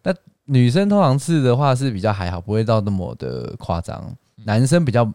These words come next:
Speaker 1: 多都是那种，就是整只手臂袖套，
Speaker 2: 嗯，哼，哼，哼，
Speaker 1: 啊，
Speaker 2: 哼，
Speaker 1: 整个背这样。
Speaker 2: 嗯。
Speaker 1: 对，然后刺一个猛虎下山这样。
Speaker 2: 嗯。关羽骑赤兔马。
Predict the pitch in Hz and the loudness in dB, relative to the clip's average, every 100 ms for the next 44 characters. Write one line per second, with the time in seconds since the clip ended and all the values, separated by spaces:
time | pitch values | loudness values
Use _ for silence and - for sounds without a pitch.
0 | - 107 104 104 107 101 92 65 50 50 | -2 -2 0 -2 -2 -4 -4 -6 -10 -16
1 | - - 101 92 92 101 98 - - - | -14 -10 -6 -6 -4 -4 -4 -4 -6 -8
2 | 98 92 - - 95 101 - - _ _ | -10 -10 -2 2 2 0 -6 -10 _ _
3 | - 101 98 98 95 101 85 95 90 90 | -10 -8 -8 -8 -8 -6 -6 -6 -6 -8
4 | 104 113 90 - 87 - - 87 - _ | -4 -4 -4 -8 -10 -12 -16 -18 -18 _
5 | _ - 92 - - _ _ 92 95 - | _ -8 -8 -8 -14 _ _ -8 -6 -4
6 | 131 107 95 90 101 123 104 - - - | -4 0 0 0 -4 -6 -10 -8 -8 -8
7 | - 65 69 87 - - - - - - | -10 -12 -12 -16 -18 -20 -20 -12 -8 -6
8 | - 285 - 117 123 98 - 98 92 - | 4 4 4 2 0 -4 -10 -10 -8 -10
9 | 110 101 85 | -8 -8 -10